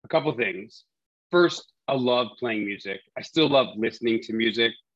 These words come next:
I'm the kind of guy who will find a recording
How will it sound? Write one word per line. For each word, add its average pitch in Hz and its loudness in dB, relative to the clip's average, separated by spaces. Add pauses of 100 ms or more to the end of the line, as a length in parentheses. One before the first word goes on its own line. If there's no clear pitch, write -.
(300)
I'm 123 2
the 117 -2
kind 120 -2
of 98 -4
guy 107 2
who 107 -4
will 104 -4 (120)
find 120 0
a 113 -4
recording 123 -2